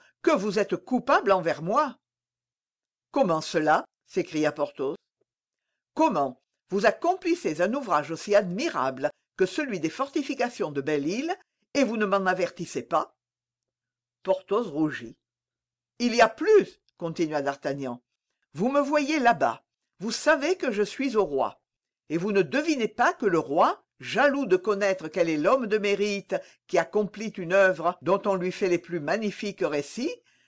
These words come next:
vous ne devinez pas que le roi m'a envoyé pour savoir quel était cet homme ? » « Comment ?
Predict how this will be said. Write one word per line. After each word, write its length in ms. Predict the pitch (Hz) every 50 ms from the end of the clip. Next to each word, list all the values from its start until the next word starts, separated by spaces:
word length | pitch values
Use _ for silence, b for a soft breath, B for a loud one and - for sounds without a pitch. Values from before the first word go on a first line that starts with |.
| _ _ _ -
vous 140 | 165 208 214
ne 80 | 214
devinez 480 | 196 147 135 269 285 269 262 226 214 190
pas 220 | - - 277 370 480
que 120 | - 370
le 140 | 240 214 208
roi 280 | 190 156 180 220 240 240
m'a 100 | 214 196
envoyé 600 | - 220 247 233 190 220 202 196 190 220 277 381
pour 200 | - - 277 277
savoir 500 | - - 220 214 175 190 220 - - -
quel 160 | - 254 214
était 240 | 208 208 - 233 233
cet 280 | - - 190 185 -
homme ? » « 240 | 214 226 285 320 392 440 466 _ _ _ _ _ _ _ _ _ _ _ _ _ _ _ _ _ _ _ _ _ _ _ _ _ _ _ _
Comment ? 480 | - 170 139 123 151 214 294 403 381